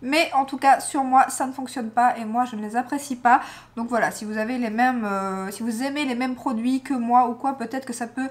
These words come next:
vous aider à ne pas, euh, faire une boulette comme moi et à acheter des produits qui ne vont pas vous plaire.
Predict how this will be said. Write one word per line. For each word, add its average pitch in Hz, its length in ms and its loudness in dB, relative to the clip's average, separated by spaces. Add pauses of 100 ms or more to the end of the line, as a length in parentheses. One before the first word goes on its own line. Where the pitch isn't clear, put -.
(300)
vous 254 240 -2
aider 277 340 -2
à 240 100 6
ne 233 140 -4
pas, 269 420 6
euh, 214 220 -2
faire 262 320 -4 (180)
une 269 140 -6
boulette 269 400 -2
comme 240 180 -6
moi 254 220 4
et 240 100 0
à 233 80 4
acheter 240 420 -4
des 233 140 -6
produits 233 520 -6
qui 220 100 -10
ne 208 80 -8
vont 208 120 -8
pas 294 180 4
vous 294 100 2
plaire. 247 340 0